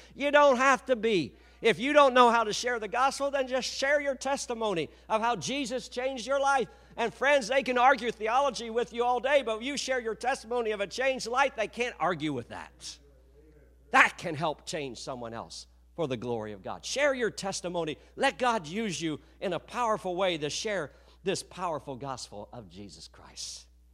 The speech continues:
But not only is the gospel the power of God because it can transform lives, but it's also the power of God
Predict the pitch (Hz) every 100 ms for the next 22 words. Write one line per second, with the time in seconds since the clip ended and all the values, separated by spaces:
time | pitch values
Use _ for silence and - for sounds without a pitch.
0 | _ _ _ _ - 160 185 208 233 262
1 | 190 160 139 - - - 190 - 151 175
2 | 190 - 165 147 - 190 170 151 127 139
3 | 156 131 - _ _ - 139 165 151 151
4 | - 143 117 - - 185 185 156 - 147
5 | 135 113 139 156 110 - - _ _ _
6 | _ _ - 160 180 156 - 277 254 185
7 | 151 147 - - 156 180 180 160 143 120
8 | 151 151